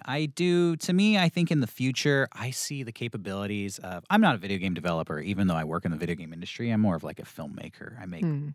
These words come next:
Speaker 1: videos about video games. So I see V R through a, a lens of a filmmaker making movies in V R. I think that there's a viable future there. And, you know, I see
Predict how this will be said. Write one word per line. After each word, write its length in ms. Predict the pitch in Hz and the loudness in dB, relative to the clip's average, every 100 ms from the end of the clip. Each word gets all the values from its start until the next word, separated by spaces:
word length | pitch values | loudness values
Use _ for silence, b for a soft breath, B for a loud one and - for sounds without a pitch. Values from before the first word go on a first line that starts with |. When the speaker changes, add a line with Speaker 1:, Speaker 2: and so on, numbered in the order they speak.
| - | -12
Speaker 1:
videos 460 | 85 87 90 78 82 | -8 -4 -4 -4 -6
about 420 | 80 - 90 95 | -6 0 0 0
video 320 | - 82 78 73 | -6 -8 -8 -8
games. 360 | 87 87 87 | -10 -12 -12
So 240 | - - 107 | -10 -8 -2
I 120 | 135 | 0
see 180 | - 160 | 2 0
V 160 | 107 | 2
R 160 | 98 90 | 0 0
through 300 | 85 98 90 | -2 -6 -6
a, 420 | 85 82 82 80 98 B B B _ | -8 -8 -8 -10 -16 B B B _
a 40 | 104 | 0
lens 300 | 156 175 170 | 4 6 4
of 80 | |
a 40 | 123 | 0
filmmaker 840 | - 107 98 90 85 - 82 80 B B B B B _ | -4 -4 -2 -2 -4 -8 -10 -12 B B B B B _
making 320 | 98 107 95 | -4 -2 -2
movies 460 | 87 104 120 123 120 | 2 2 2 0 2
in 100 | 123 | 2
V 180 | 117 120 | 4 4
R. 380 | 113 110 110 - | 4 4 2 0
I 140 | 104 | -6
think 280 | 98 107 101 | -8 -8 -8
that 120 | 101 | -8
there's 240 | - 101 92 | -6 -6 -6
a 60 | |
viable 400 | 82 90 92 90 | -4 -2 -2 -4
future 420 | - 92 92 95 | -6 -6 -4 -6
there. 440 | 85 85 85 87 - B B B B | -6 -6 -6 -6 -8 B B B B
And, 460 | 185 202 220 220 202 - _ | 2 4 6 4 2 -8 _
you 180 | 156 175 | -4 2
know, 360 | 190 180 175 143 | 4 4 4 2
I 220 | 147 165 | 0 0
see 840 | 170 - - 170 160 156 151 151 | 0 -4 -2 0 0 0 0 -2